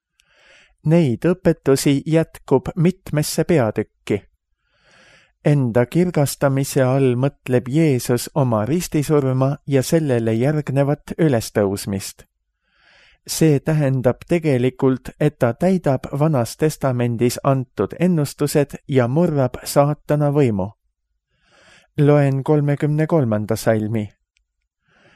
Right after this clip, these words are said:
„Lapsed, ma olen teiega veel pisut aega. Te hakkate mind otsima ja nagu ma ütlesin juutidele,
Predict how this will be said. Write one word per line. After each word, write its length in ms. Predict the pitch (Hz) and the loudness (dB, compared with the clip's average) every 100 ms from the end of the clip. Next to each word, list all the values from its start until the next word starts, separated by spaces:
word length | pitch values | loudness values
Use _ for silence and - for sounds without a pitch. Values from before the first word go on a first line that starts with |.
| _ - | _ -2
„Lapsed, 640 | 139 165 - - 85 - - _ | 0 0 -2 -4 -4 -4 -20 _
ma 180 | 139 143 | -2 0
olen 300 | 143 143 135 | 2 0 0
teiega 520 | 165 160 139 123 123 | 0 2 0 0 0
veel 280 | 120 131 117 - | 2 2 2 -2
pisut 420 | 180 180 160 - | -2 0 -2 0
aega. 460 | 135 107 101 107 107 _ _ _ _ _ _ _ | 2 2 -2 -6 -8 _ _ _ _ _ _ _
Te 140 | 143 135 | 2 2
hakkate 560 | 160 - 147 135 131 | 0 -2 -6 -2 0
mind 340 | 120 120 107 - | 0 0 -2 -2
otsima 680 | 175 180 - 175 156 143 143 _ - | -2 -2 -4 0 0 0 -4 _ -4
ja 180 | 139 131 | 0 2
nagu 320 | 160 156 139 | 0 0 0
ma 180 | 123 123 | 2 2
ütlesin 580 | 147 - 110 120 160 165 | 0 -2 -4 -2 0 0
juutidele, 760 | 180 127 - 120 107 101 104 | 2 0 0 0 2 0 -2